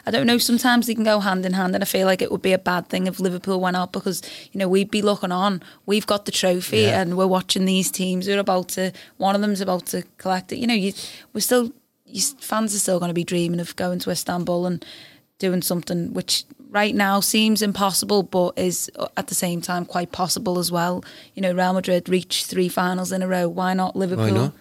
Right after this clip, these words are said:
Speaker 2: Absolutely, why
Speaker 1: I
Speaker 2: not?
Speaker 1: think
Speaker 2: And I'm saying
Speaker 1: Liverpool on the board are a much better team than that Real Madrid team were, I think, in terms of what was going on in La Liga as well at the time. But, you know, it, it is hard to win the league, your league, your respective league,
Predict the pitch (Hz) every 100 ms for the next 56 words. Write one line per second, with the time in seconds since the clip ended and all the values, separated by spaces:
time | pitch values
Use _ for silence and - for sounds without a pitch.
0 | - 131 - 139 131 120 139 190 175 175
1 | 233 202 240 226 208 208 196 185 180 196
2 | 196 185 185 - 185 - - 185 180 175
3 | 170 175 180 185 180 175 185 175 _ -
4 | 185 175 175 170 - _ _ _ 180 175
5 | 175 185 165 _ _ - - 185 185 165
6 | - - _ _ 165 175 165 165 180 220
7 | 170 175 175 175 170 170 170 175 165 180
8 | 180 175 180 - 190 196 185 - - _
9 | _ _ 190 185 - _ _ _ _ _
10 | 190 180 - 208 - 214 220 196 196 190
11 | 196 208 190 190 185 185 _ _ _ _
12 | _ _ _ - 185 190 185 175 - -
13 | - 202 202 185 202 170 175 175 - 170
14 | 180 170 180 180